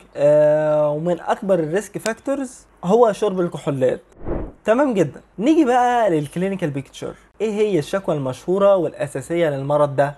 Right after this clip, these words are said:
هي الكرونيك أو البريودك دال بيرنينج إبيجاستريك بين، يعني العيان هيشتكي بحرقان أو تقل متكرر في فم المعدة، ولو القرحة اتطورت وعملت بورفريشن،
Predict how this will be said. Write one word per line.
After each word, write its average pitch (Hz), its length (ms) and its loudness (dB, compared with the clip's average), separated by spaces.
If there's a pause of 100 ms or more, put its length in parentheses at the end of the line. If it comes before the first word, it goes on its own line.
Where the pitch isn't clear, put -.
(120)
هي 247 500 4
الكرونيك 185 540 -4 (300)
أو 180 320 2
البريودك 170 680 0
دال 160 380 2
بيرنينج 202 560 -4 (120)
إبيجاستريك 190 680 0
بين، 131 400 0 (100)
يعني 196 320 4
العيان 156 440 2
هيشتكي 160 580 -4
بحرقان 202 680 -2 (180)
أو 233 180 4
تقل 233 320 2
متكرر 202 560 0
في 160 120 -12
فم 175 280 -2
المعدة، 143 460 0 (180)
ولو 170 300 4
القرحة 175 400 -2
اتطورت 139 600 -4
وعملت 127 720 -2
بورفريشن، 185 720 -4